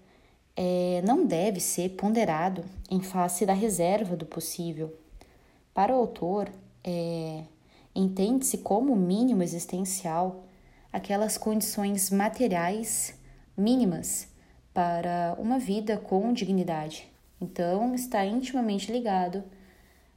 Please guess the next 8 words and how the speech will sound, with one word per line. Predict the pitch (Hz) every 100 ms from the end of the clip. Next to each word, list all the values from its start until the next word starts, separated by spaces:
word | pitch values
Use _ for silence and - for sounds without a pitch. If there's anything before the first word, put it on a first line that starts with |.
| _ _
ao | 202 190 196 196 196
conceito | 277 294 - 185 190 214
de | 214
dignidade | 196 214 240 254 185 180 180 208 -
humana. | 208 220 185 160 165 - - - - - - - - - _ _ _ _ _ _ _ _ _ _ _
É, | 190 175 175 170 170 165 165 165 - - - -
eu | 247
li | 240 208 254